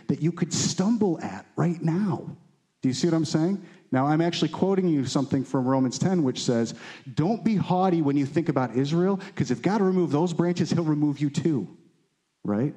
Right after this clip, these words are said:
If you stumble in faith. You'd be like, "Well, I believe in Jesus." Well, that means a lot. Do you believe in the faith choice Jesus has put in front of you today?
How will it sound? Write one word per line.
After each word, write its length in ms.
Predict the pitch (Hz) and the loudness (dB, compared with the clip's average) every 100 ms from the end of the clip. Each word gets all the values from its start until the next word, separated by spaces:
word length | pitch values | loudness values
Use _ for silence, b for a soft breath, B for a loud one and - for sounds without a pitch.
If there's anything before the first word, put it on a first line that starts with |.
| - | -10
If 100 | - | -8
you 60 | |
stumble 400 | 110 - 123 123 | -6 -2 -2 -2
in 140 | 113 104 | -6 -8
faith. 440 | - 123 107 - - _ b | -4 -2 -2 -6 -12 _ b
You'd 120 | - 117 | -4 0
be 80 | |
like, 200 | 135 135 | 2 2
"Well, 120 | 143 139 | 2 2
I 160 | 156 | 2
believe 360 | 175 180 226 269 | 2 2 2 2
in 120 | 254 | 2
Jesus." 480 | 170 294 277 127 - | 2 0 0 -2 -2
Well, 100 | 143 | 0
that 200 | 175 180 | 0 2
means 260 | 185 254 | 0 2
a 40 | 147 | 0
lot. 300 | 160 190 127 B - | 0 0 -2 B -2
Do 60 | |
you 80 | 170 | 0
believe 380 | 175 190 185 185 | 2 2 2 2
in 100 | 175 | 0
the 80 | 139 | -2
faith 400 | - 170 175 175 | -2 0 0 -2
choice 260 | 160 139 | -2 -2
Jesus 380 | 123 151 151 135 | 0 -2 -2 -2
has 140 | 127 | -4
put 240 | - - 160 | -4 -6 -4
in 80 | 123 | -4
front 260 | - 135 | -2 -2
of 80 | 131 | 0
you 180 | 117 117 B B | -2 -4 B B
today? 480 | - - 139 131 95 | -8 -4 -2 -2 -6